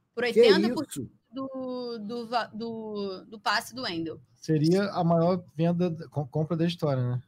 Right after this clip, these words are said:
Speaker 1: É, é, isso daí dá mais ou menos oitenta e sete, oitenta e oito milhões de reais.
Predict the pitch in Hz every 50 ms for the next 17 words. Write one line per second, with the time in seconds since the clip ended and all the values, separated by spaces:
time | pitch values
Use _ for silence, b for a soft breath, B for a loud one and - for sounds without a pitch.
0 | _ - 214 214 185 156 143 - - - _ - 190 190 185 180 - - 208 226
1 | - - 233 226 233 262 247 277 277 277 277 269 277 277 262 254 240 247 254 269
2 | 285 294 294 294 285 - - - - - - 240 240 233 277 285 320 311 302 -
3 | 269 254 269 285 - 277 269 277 277 277 269 247 254 - 254 254 240 226 226 226
4 | 233 220 233 233 254 247 220 185 170 156 151 165 - -